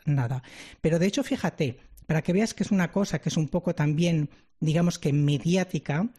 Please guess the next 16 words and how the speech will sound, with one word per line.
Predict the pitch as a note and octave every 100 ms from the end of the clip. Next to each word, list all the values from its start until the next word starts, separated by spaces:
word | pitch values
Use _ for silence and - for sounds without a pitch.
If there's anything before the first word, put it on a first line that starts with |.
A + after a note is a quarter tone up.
| - _ _ -
el | E3+ D#3
problema, | - D3+ E3 A3+ G3+ G3+
o | F3+
sea, | F#3
el | F3 F#3 D#3
gobierno | D#3+ F3+ G#3
ya | F#3
estaba | - D#3+ F3
preocupado | G#3 - C#3 E3+ E3+
el |
año | C#3+ D3
pasado. | C#3 B2+ - F#3 D#3
De | D3
hecho, | C#3+ E3+
había | E3 E3 F3+
ya, | F#3 C3+ F3 F3+